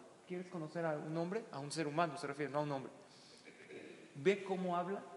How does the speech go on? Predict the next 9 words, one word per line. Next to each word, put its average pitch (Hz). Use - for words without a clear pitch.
de 151
qué 175
habla. 165
Hablando 214
conoces 175
al 143
otro. -
Porque 220
la 214